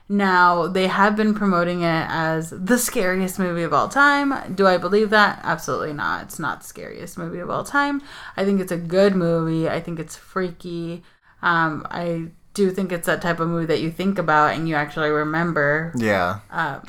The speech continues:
Speaker 1: like
Speaker 2: Mm.
Speaker 1: Jurassic World, what happened a couple weeks ago? But this we've probably seen
Speaker 2: <laughs>
Speaker 1: three or four weeks ago.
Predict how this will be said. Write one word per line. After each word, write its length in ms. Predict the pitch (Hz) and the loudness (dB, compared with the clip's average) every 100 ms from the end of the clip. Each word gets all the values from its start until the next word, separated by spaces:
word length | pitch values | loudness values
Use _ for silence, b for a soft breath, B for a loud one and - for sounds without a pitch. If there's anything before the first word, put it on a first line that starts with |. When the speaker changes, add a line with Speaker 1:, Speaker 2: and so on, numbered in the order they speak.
| - | -10
Speaker 1:
like 200 | 180 175 | -8 -4
Speaker 2:
Mm. 80 | 160 | 2
Speaker 1:
Jurassic 500 | 196 208 220 240 240 | 4 6 4 2 4
World, 320 | 262 269 233 | 6 4 2
what 240 | - 214 | 4 6
happened 320 | 254 269 285 | 6 4 2
a 60 | 285 | 0
couple 260 | 294 285 294 | -2 -2 -4
weeks 180 | 294 | -6
ago? 300 | 302 311 302 - B B - | -6 -4 -4 -6 B B -8
But 140 | 185 | -2
this 240 | 220 220 220 | 0 0 -2
we've 120 | 202 | 0
probably 280 | 208 202 196 | 2 4 4
seen 400 | 185 208 196 190 | 4 4 2 2
Speaker 2:
<laughs> 60 | - | 0
Speaker 1:
three 160 | 196 | 0
or 80 | 185 | 0
four 220 | 180 262 | 0 0
weeks 260 | 254 202 - | 0 -2 -4
ago. 560 | 180 175 175 185 202 | -2 0 0 -2 -8